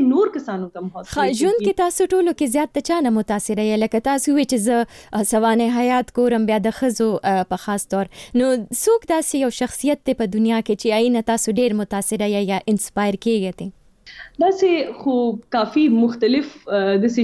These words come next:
Speaker 1: شعبې دي چې په هغې کې کافي، اه، زه وایم چې، اه، مطلب ایون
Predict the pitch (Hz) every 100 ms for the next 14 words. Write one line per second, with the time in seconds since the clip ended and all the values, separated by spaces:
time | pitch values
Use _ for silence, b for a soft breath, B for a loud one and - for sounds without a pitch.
0 | 226 196 190 226 202 202 185 175 202 208
1 | 190 180 175 170 - 190 - 185 - 240
2 | 233 180 - 170 160 160 - 185 185 196
3 | 185 185 185 185 180 175 - - - -
4 | - _ 277 - 214 214 254 233 - -
5 | 262 247 254